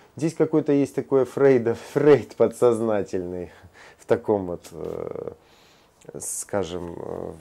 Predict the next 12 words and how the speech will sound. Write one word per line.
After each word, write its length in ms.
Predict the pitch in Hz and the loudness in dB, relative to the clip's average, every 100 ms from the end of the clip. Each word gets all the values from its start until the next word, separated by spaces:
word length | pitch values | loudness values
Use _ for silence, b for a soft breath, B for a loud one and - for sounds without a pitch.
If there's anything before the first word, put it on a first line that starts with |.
| 85 | -16
в, 680 | 50 50 50 - - - - | -14 -12 -12 -14 -18 -20 -6
в 20 | |
сознании 680 | - 131 120 143 139 120 113 | 6 6 6 6 8 6 4
целого 440 | - 127 123 113 | 2 6 8 8
народа. 640 | 117 120 127 117 95 87 85 B B B _ B B B B B B - | 6 8 8 8 4 0 -6 B B B _ B B B B B B -10
Вот. 460 | 104 107 95 - - | -4 0 -2 -4 -16
Э, 760 | 98 104 107 107 107 107 107 107 | -14 -10 -8 -6 -6 -6 -4 -4
поэтому 920 | 113 135 143 156 151 151 147 - 131 135 | 4 4 6 4 4 4 4 -2 -6 -2
этот 200 | 143 143 | -2 2
балет 340 | 151 151 135 | 4 4 4
долго 380 | 147 139 110 107 | 6 6 6 2
не, 640 | 110 113 110 101 98 95 | 2 -2 -2 0 -2 -2